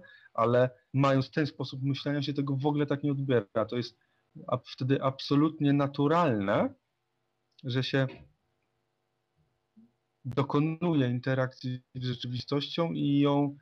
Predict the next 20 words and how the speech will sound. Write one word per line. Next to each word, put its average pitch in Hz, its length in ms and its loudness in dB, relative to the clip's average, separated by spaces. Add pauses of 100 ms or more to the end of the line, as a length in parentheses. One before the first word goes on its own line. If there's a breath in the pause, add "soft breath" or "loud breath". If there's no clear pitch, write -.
(320 loud breath)
e, - 40 -8 (1080)
mm, 131 360 2
zaczyna 139 440 4
pod 139 200 -2
pewnym 139 420 2
kątem 139 380 0
modyfikować. 131 1080 0 (380)
Ten 165 300 0
akurat 127 480 0
sposób 123 420 -10
myślenia, 131 840 0 (800)
mm, 127 480 -6
o 127 180 4
ile, 127 440 4 (460 soft breath)
e, 127 140 -4
ten, 120 440 2
e, 110 280 -2
sposób, 127 500 -6 (280)
powiedzmy, 120 580 -2 (920)
mm, 110 480 -2